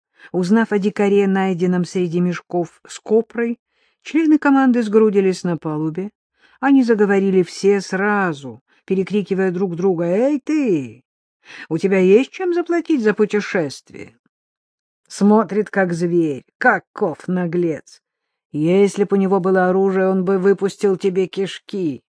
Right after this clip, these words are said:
а потом поджарил и съел. Жаль, что мы не можем продавать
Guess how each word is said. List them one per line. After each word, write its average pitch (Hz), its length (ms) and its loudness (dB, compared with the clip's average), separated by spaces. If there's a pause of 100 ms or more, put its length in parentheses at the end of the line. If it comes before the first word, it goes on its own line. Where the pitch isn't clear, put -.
(440)
а 381 140 2
потом 370 400 2
поджарил 214 920 2 (520)
и 359 120 2
съел. 202 580 2 (720)
Жаль, 202 380 2
что - 240 -2
мы 190 140 4
не 185 100 4
можем 180 320 2
продавать 175 640 -2